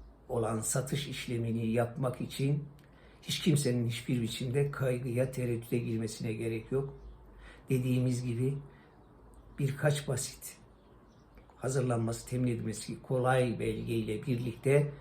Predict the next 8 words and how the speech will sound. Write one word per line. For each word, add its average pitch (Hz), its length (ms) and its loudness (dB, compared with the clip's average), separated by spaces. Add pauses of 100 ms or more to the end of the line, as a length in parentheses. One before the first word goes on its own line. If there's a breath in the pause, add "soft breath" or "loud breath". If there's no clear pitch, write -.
(180 loud breath)
Tapu - 200 0
Sicil 131 340 0
Müdürlüğü'ne 120 800 0 (1120 loud breath)
web 139 260 2
tapu 135 480 0
veya 120 400 4
bizzat 120 480 0
başvurarak 117 680 -2